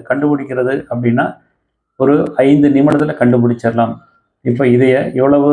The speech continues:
விளக்கமா சொல்றதுக்கு காரணம் என்ன அப்படின்னா, ஒரு ஜாதகத்தின் பிறந்த தேதியை கண்டுபிடிக்கிறதுக்கு பழகிட்டோம்னா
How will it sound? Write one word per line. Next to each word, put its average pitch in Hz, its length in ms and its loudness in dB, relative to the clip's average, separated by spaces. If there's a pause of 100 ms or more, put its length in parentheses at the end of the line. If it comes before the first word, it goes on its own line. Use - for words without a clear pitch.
(100)
விளக்கமா 143 420 -2
சொல்றதுக்கு 135 420 -8
காரணம் 131 420 -2
என்ன 123 260 -4
அப்படின்னா, 120 400 -2 (160)
ஒரு 139 220 2 (500)
ஜாதகத்தின் 165 800 2 (160)
பிறந்த 165 480 2
தேதியை 160 500 0
கண்டுபிடிக்கிறதுக்கு 139 960 0 (520)
பழகிட்டோம்னா 135 680 2